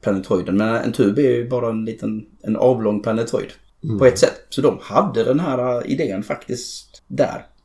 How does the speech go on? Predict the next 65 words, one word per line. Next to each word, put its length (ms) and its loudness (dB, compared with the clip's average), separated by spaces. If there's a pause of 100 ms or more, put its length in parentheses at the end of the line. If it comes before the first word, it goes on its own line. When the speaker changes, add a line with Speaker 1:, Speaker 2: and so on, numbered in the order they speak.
Speaker 1:
i 100 -6
så 120 2
fall. 160 0 (340)
Som 180 -2
vi 60 0
ju 60 2
redan 200 4
har 140 -2
konstaterat 640 -2
på 60 -8
något 120 -6
sätt. 140 -2
Men 80 -2
det 60 2
blir 140 4
nästan 320 0
ännu 280 4
roligare 440 4
nu 180 -2
när 100 0
i 160 0
kombination 560 0
med 240 -2
att 160 -10 (200)
Insomniac 520 0
skulle 240 -2
komma 340 -2
och 240 -2
hävda 420 -2
sig 240 -6
eller 120 -8
någonting. 380 -12 (420)
Speaker 2:
Jag 260 -6
vet 160 -12
inte 160 -4
om 60 -4
det 60 -4
var 120 -4
så 120 -6
mycket 440 -8
hävda 360 -4
sig, 240 -6
mer 180 -4
än 100 -4
att 140 -8
de 180 -4
kände 200 -4
sig 120 0
smickrade. 560 -2
Speaker 1:
De 60 -4
kände 180 -2
sig 80 -4
smickrade. 460 -4
Ja, 100 4
okej, 200 2
det 60 0
kanske 160 -2
inte 120 -4
var 160 6
så 100 -6
passiv-aggressiv 760 0
som 200 8
det 80 4
först 240 2
lät. 440 -6